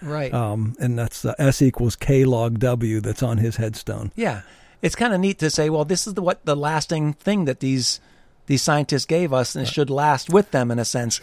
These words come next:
Speaker 2: Stephen
Speaker 1: Uh,
Speaker 2: Hawking, too, has one.
Speaker 1: Does he? Do you
Speaker 2: Uh,
Speaker 1: remember
Speaker 2: with a
Speaker 1: what's
Speaker 2: bunch
Speaker 1: on
Speaker 2: of,
Speaker 1: his?
Speaker 2: uh, there's a series of constants that put, that are put together that, uh, I think, uh, describe the, um, the, uh, gravitational pull inside of a black hole, but
Speaker 1: Oh.
Speaker 2: I'm not positive.
Speaker 1: <laughs> Okay, it's
Speaker 2: Something like
Speaker 1: interesting,
Speaker 2: that.
Speaker 1: yeah.
Speaker 2: Um,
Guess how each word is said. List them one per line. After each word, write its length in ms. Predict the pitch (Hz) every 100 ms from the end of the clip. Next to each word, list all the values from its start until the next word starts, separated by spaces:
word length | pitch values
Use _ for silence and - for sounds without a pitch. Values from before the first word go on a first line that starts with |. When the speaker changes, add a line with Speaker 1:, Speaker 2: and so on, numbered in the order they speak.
| 135 -
Speaker 2:
Stephen 380 | - 208 190 160
Speaker 1:
Uh, 20 |
Speaker 2:
Hawking, 380 | 151 147 - 117
too, 220 | - 139
has 280 | 117 104 101
one. 300 | 104 95 95
Speaker 1:
Does 180 | 151 131
he? 20 | 139
Do 40 |
you 40 |
Speaker 2:
Uh, 40 | 139
Speaker 1:
remember 200 | 156 180
Speaker 2:
with 60 | 185
a 40 |
Speaker 1:
what's 140 | 247 233
Speaker 2:
bunch 20 |
Speaker 1:
on 40 |
Speaker 2:
of, 40 | 156 156
Speaker 1:
his? 20 | 135 - - -
Speaker 2:
uh, 220 | 165 151 160
there's 220 | 190 175
a 100 | 151
series 420 | - 202 190 156
of 140 | 135
constants 600 | - 151 143 139 - 127 -
that 140 | 135
put, 200 | - -
that 100 | 127
are 60 | 120
put 180 | -
together 380 | 120 123 131 127
that, 160 | 113 110 139 -
uh, 120 | 117
I 100 | 117
think, 240 | 131 196 - -
uh, 40 | 131
describe 560 | 120 - 139 131 131
the, 300 | 120 113 104
um, 280 | 98 104 104 - - - - - -
the, 260 | 123 113 104
uh, 120 | 107
gravitational 840 | 113 123 139 127 131 127 - 120
pull 320 | - 139 123
inside 280 | 113 107 113
of 80 | 110
a 60 | 107
black 340 | 113 107 104
hole, 280 | - 113 95
but 100 | 120
Speaker 1:
Oh. 60 | 143
Speaker 2:
I'm 60 |
not 180 | 151 120
positive. 440 | 131 120 113 107
Speaker 1:
<laughs> 100 | 127
Okay, 40 | 127
it's 80 | -
Speaker 2:
Something 260 | 135 156
like 40 | 135 113
Speaker 1:
interesting, 200 | - 117
Speaker 2:
that. 140 | 113
Speaker 1:
yeah. 140 | 156
Speaker 2:
Um, 60 | 113